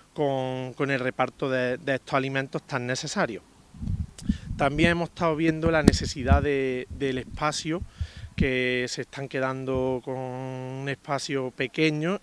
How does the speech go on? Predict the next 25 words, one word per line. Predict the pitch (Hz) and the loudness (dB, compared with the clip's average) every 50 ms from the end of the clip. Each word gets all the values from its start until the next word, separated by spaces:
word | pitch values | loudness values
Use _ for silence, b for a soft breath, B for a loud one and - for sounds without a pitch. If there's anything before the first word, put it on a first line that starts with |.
| - | -8
y | - 160 143 | -6 -6 -4
necesitarían | 135 135 - - 143 - 143 117 - 123 123 131 139 | -4 -4 -4 -6 -6 -6 -8 -6 -4 -2 -2 -2 -2
más | 143 127 123 120 - | -2 -2 -4 -4 -4
espacio. | - - 123 113 - 123 110 101 B B B B B B B B | -4 -6 -4 -4 -4 -8 -10 -10 B B B B B B B B
Nuestro | B 147 139 - - 151 131 123 | B 0 0 0 2 0 0 0
grupo, | 139 156 185 180 - - 165 180 196 - - | 2 2 2 2 2 2 2 2 2 0 0
hoy | - 156 156 | 0 0 0
mismo, | 151 151 156 156 156 156 156 | 2 0 -2 -2 -2 -2 -4
esta | 156 - - | -4 -6 -6
tarde | - 151 139 135 139 139 | -2 0 0 0 0 -2
que | 131 131 | -2 -2
tenemos | 139 131 135 135 139 131 | -2 -2 -4 -4 -6 -8
pleno, | _ - - 165 170 165 165 190 226 B B B B B B B | _ -4 0 0 2 2 2 0 -2 B B B B B B B
vamos | 143 131 131 131 139 143 143 | 0 2 2 4 2 0 -4
a | - | -4
solicitarle | 160 143 143 - - 131 - - 131 127 131 135 143 147 | -4 -4 -4 -4 -6 -8 -2 0 0 2 2 2 2 2
a, | 143 135 131 127 123 123 120 117 117 113 113 113 113 113 | 4 4 2 2 0 0 -2 -4 -6 -6 -8 -10 -10 -12
al | - - - 131 127 123 | -10 -4 -2 0 0 0
Ayuntamiento | 120 127 123 120 120 113 127 120 139 131 | 0 -2 -4 -6 -6 -8 -8 -8 -6 -4
de | 131 127 | -4 -4
Rute, | 123 147 151 139 151 | -4 -4 -6 -4 -4
al | 139 131 | -4 -4
equipo | 113 113 120 113 143 | -4 -8 -8 -6 -4
de | 131 127 | -4 -2
gobierno, | 127 123 127 131 147 151 156 165 180 208 | -2 -2 -2 0 0 0 0 0 -2 -4